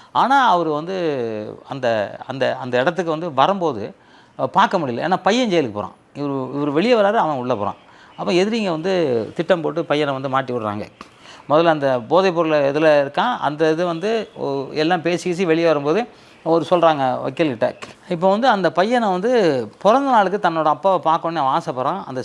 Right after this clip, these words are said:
சென்டிமெண்ட் சீன்ஸ்லாம் வந்தீங்கன்னா எல்லாருமே கண்ணு கலங்குற மாதிரி சீனா இருக்கு. ரொம்ப அற்புதமான படைப்பு அது. ஆனா வந்து பார்க்க முடியல. பார்க்க முடியலன்னா, என் அம்மா வந்து புருஷனே போட்டு தள்ளணுங்கிற ஐடியாவுல இருக்காங்க.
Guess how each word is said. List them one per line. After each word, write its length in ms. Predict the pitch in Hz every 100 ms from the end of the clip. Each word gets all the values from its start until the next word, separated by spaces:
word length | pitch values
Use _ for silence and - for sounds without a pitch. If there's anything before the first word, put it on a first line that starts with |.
| -
சென்டிமெண்ட் 440 | 202 233 240 185 -
சீன்ஸ்லாம் 380 | 156 143 175 139
வந்தீங்கன்னா 560 | 135 135 151 123 139 139
எல்லாருமே 400 | 127 156 160 160
கண்ணு 40 | 143
கலங்குற 500 | 131 143 120 117 113
மாதிரி 260 | 131 113
சீனா 260 | - 131 107
இருக்கு. 240 | 95 - -
ரொம்ப 220 | 190 196
அற்புதமான 640 | 131 - 131 127 117 101 98
படைப்பு 280 | 120 107 104
அது. 200 | 160 - - - - - -
ஆனா 400 | - 208 254 196
வந்து 240 | 165 190
பார்க்க 280 | 156 165 165
முடியல. 320 | 135 110 104 - - _
பார்க்க 220 | 156 185
முடியலன்னா, 300 | 170 165 240
என் 60 | 208
அம்மா 400 | 143 175 262 233
வந்து 760 | 180 190 247 185 131 110 104 - _ _ _ _ _ _ _ _ _ _ _
புருஷனே 320 | 170 165 185
போட்டு 340 | 156 170 143 143
தள்ளணுங்கிற 280 | 131 120 120
ஐடியாவுல 460 | 120 123 123 120
இருக்காங்க. 380 | 117 101 101 101